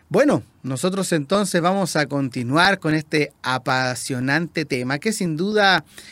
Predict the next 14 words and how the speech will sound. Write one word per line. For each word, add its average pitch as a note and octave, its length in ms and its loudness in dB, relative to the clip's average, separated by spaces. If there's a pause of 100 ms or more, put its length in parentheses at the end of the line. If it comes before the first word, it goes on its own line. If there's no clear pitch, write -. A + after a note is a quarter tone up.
(160)
eh, C3+ 80 -2
nos C#3 240 -2
involucra D3+ 800 2
a A#2 80 -8
todos, D3 320 -2
porque A#2+ 320 -10
el A2+ 100 -10
tema D3+ 240 0
de C3+ 120 -2
la A#2+ 80 -6
adoración A#2+ 520 -4
congregacional C3 840 -4 (280)
es C3+ 220 -4
algo E3 460 0